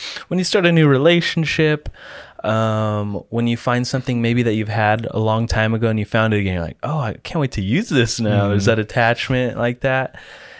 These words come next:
Speaker 1: And with, when, in faith, uh, you've s-, seen people come to Christ in moments where they're at the end of their rope, and then there's just this emotional and spiritual high.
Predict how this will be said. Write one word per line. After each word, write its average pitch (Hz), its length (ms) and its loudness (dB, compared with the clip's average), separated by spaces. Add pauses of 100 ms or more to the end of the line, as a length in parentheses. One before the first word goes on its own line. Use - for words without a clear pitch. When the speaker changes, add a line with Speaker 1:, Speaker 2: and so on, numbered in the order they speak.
(180)
Speaker 1:
And 101 680 0
with, 110 320 -4 (140)
when, 110 280 -4
in 107 200 -4
faith, 120 680 0 (960)
uh, 110 120 2
you've 113 340 -2
s-, - 140 -16 (240)
seen 123 320 -2
people 123 260 -4
come 113 200 -4
to - 100 -8
Christ 101 440 -2
in 104 120 -4
moments 98 400 -2
where 85 380 -4 (180)
they're 110 100 -2
at 101 140 -4
the - 120 -2
end 107 140 0
of 110 80 0
their 110 140 2
rope, 98 400 0 (600)
and 92 140 -8
then 95 140 -4
there's 92 180 -4
just - 220 -8
this 95 180 -6
emotional 92 720 -4
and 95 100 -8
spiritual 98 580 -4
high. 92 440 -2